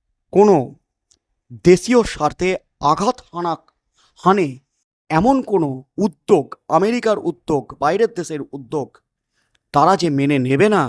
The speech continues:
সরকার যে মেনে নেবে না, প্রধানমন্ত্রী নরেন্দ্র মোদী যে মেনে নেবেন না, সেটা কিন্তু আমেরিকার প্রেসিডেন্ট ডোনাল্ড ট্রাম্পকে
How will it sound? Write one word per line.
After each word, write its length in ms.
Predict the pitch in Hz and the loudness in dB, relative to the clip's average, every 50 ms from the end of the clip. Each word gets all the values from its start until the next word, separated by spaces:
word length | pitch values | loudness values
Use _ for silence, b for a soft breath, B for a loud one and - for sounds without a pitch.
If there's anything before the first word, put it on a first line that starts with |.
| - - _ _ _ _ _ _ _ _ _ _ _ _ _ _ _ _ _ _ _ _ _ _ _ | -6 -12 _ _ _ _ _ _ _ _ _ _ _ _ _ _ _ _ _ _ _ _ _ _ _
সরকার 420 | - - - 135 139 139 196 208 175 | -12 -4 -2 -2 0 2 2 0 2
যে 120 | 165 185 | 2 0
মেনে 220 | 160 151 147 147 139 | 0 2 2 2 2
নেবে 220 | 135 127 139 165 | 2 2 0 0
না, 120 | 202 196 156 - - _ | 2 0 -2 -4 -6 _
প্রধানমন্ত্রী 500 | - 147 143 151 170 175 160 156 160 160 156 | -6 -4 -2 0 0 0 -2 -2 -2 -2 -2
নরেন্দ্র 380 | 127 135 139 175 208 220 220 202 | 0 0 0 0 0 0 0 0
মোদী 200 | 175 165 156 160 | 0 -2 -2 -2
যে 120 | 143 143 131 | -2 -2 -2
মেনে 240 | 127 127 123 127 | -2 -4 -6 -6
নেবেন 260 | 123 127 135 180 208 214 | -6 -4 -4 -4 -4 -2
না, 140 | 202 170 131 123 - _ _ _ _ _ _ _ _ _ _ | -4 -6 -8 -8 -12 _ _ _ _ _ _ _ _ _ _
সেটা 320 | - - - 175 175 214 214 | -14 -6 -4 -2 -2 -2 -2
কিন্তু 380 | - 180 151 139 156 139 120 - _ - | -2 -6 -6 -4 -4 -4 -4 -6 _ -2
আমেরিকার 440 | 135 156 170 190 202 208 196 185 175 | 0 0 0 0 0 0 -2 -2 -2
প্রেসিডেন্ট 400 | - 151 131 139 135 139 123 117 107 | -4 -8 -8 -4 -2 -2 -2 -2 0
ডোনাল্ড 300 | 147 151 160 156 135 - | 2 2 2 2 2 0
ট্রাম্পকে 420 | - - 170 175 180 170 175 147 | 0 0 0 0 0 -2 -4 -4